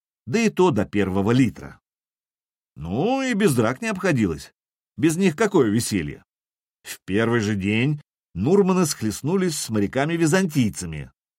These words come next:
Наши победили. И, что особенно приятно, без смертоубийства.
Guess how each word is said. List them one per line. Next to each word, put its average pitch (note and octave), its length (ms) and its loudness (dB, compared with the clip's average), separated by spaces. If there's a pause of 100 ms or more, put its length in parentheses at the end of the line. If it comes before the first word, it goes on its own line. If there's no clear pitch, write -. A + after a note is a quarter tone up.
(340)
Наши D3 400 0
победили. G2 560 -2 (640)
И, A#2+ 60 -4
что G2 180 -4
особенно F#2+ 420 -2
приятно, E3+ 600 -2 (360)
без F#3+ 320 0
смертоубийства. B2 1120 0